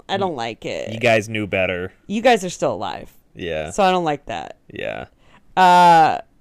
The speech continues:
Speaker 1: so the sexism that's in this movie is just fucking laughable to me. And I do love when they make a sexist movie like this to, like,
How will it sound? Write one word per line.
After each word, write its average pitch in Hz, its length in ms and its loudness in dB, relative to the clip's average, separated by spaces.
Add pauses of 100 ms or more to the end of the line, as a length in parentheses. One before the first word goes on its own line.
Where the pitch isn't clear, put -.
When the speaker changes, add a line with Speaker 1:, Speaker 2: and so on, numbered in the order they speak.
(380)
Speaker 1:
so 240 320 4
the 185 120 -2
sexism 247 680 0
that's 175 220 -2
in 175 140 -2
this 170 180 -6
movie 160 360 -2
is - 300 -4
just 208 380 -4
fucking 160 360 -2
laughable 139 500 -10
to 147 100 -16
me. 135 180 -10
And 240 240 0 (380)
I 233 80 2
do 269 280 2
love 262 220 2
when 202 300 -6
they 190 180 2
make 208 220 2
a 220 40 -2
sexist 190 480 -4
movie 165 280 -2
like 160 240 0
this 208 380 -2 (360)
to, 190 320 -2
like, 156 400 0